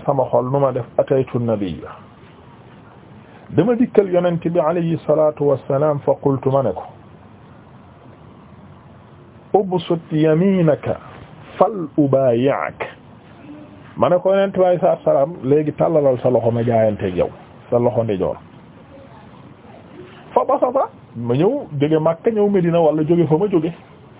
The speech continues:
<laughs> Waaw. Ne ko, "Tàllalal sa loxo, ma jaayanteeg yow." Yonent bi saa saam fa basata yaminahu, Yonent bi saa saam tàllal ndejooram,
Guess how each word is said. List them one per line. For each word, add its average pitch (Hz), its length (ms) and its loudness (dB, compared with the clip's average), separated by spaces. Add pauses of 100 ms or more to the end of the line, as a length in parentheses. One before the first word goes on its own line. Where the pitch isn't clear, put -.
(120)
<laughs> - 720 -16
Waaw. 98 240 0 (2250)
Ne 165 160 2
ko, 196 120 0
"Tàllalal 175 460 0
sa 143 100 2
loxo, 135 200 0
ma 143 120 -2
jaayanteeg 127 480 0
yow." 95 140 -4 (100)
Yonent 170 260 2
bi 180 260 0
saa 170 220 2
saam 196 200 -2
fa 370 120 0
basata 320 440 0 (480)
yaminahu, 226 720 0
Yonent 226 260 2
bi 202 220 2
saa 190 180 2
saam 185 220 -2
tàllal 185 340 0
ndejooram, 180 420 0